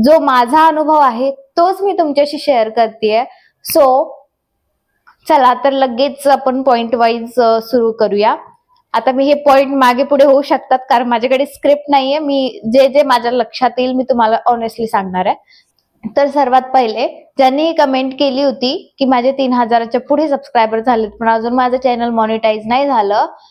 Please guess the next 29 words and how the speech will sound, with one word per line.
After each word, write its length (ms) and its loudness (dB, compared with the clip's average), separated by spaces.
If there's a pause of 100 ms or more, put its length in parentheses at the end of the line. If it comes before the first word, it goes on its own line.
(160)
आणि 200 -2
असे 200 -2
बरेच 360 2
लोक 220 0
आहेत 320 0
की 220 -6
ज्यांनी, 500 -2
म्हणजे, 460 -2
मला 300 2
सबस्क्रायबर 600 2
सांगतायत 520 -2
आणि 280 0
म्हणताय 320 -2
की 200 -8 (120)
माझं 220 0
चॅनल 340 0
अजून 280 0
मॉनिटाइजच 640 0
नाही 180 -6
झालंय. 300 -4 (520)
So, 280 2 (280)
मला 140 2
त्यांच्यासाठी 540 -2
हे 100 0
सांगायचंय 560 -2
की 120 -2
चॅनल 380 -2
मॉनिटाइज 540 0
होण्यासाठी 800 -4